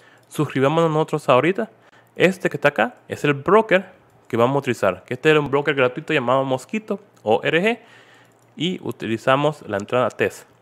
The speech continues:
Y vamos a escuchar o oír los mensajes que lleguen a través del hola. Y le damos "-V" para preguntarle que quede vivo por siempre. "Che, pero ¿te aprendiste todos los comandos?". Sí, pero también los puedo averiguar.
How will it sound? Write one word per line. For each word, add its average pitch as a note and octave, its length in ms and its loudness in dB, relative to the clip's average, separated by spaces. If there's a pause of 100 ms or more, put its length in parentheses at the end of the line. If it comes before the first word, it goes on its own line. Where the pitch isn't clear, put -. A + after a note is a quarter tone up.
(440)
Y C#3 140 0
vamos C#3+ 380 2
a A#2 100 -2
escuchar D#3 720 2
o G2 320 -6
oír F3+ 340 -4 (540)
los A#2+ 120 0
mensajes C#3+ 480 0
que C3 120 -2
lleguen C#3+ 280 -4
a B2 80 -6
través B2 240 2
del C#3+ 180 -2
hola. F#2+ 280 0 (500)
Y B2+ 60 -10
le A#2+ 100 2
damos D3 320 4
"-V" G#3+ 680 -2 (540)
para C3 220 2
preguntarle D#3 500 -2
que A2+ 120 -8
quede B2+ 240 -6
vivo C#3+ 480 -6 (360)
por G2 140 -6
siempre. - 360 -6 (1120)
"Che, F#3+ 160 -2
pero E3+ 140 -8
¿te B2+ 80 0
aprendiste C3 440 -2
todos E3+ 180 0
los D#3 120 -4
comandos?". G3+ 480 0 (560)
Sí, C#4 460 -4
pero B3 180 0
también F#3+ 340 2
los F3 80 -2
puedo D3 220 6
averiguar. G2 400 2